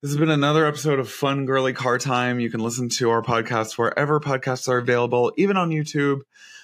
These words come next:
Um, you can go ahead and, uh, support us by subscribing, rating, sharing with your friends and family, uh, your homophobic uncle, your Christian aunt, um,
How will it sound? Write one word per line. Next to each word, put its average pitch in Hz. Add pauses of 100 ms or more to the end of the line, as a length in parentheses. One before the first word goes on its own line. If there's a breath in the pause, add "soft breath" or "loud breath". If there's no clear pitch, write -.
(140 loud breath)
Um, 123 (140)
you 131
can 131
go 139
ahead 147
and, 113
uh, 104
support - (380 soft breath)
us 127
by 107
subscribing, 156
rating, 143
sharing 139
with 139
your 131
friends 131
and 127
family, 127 (460 loud breath)
uh, 110
your 107
homophobic 127
uncle, 117
your 104
Christian 123
aunt, 117 (400 loud breath)
um, 113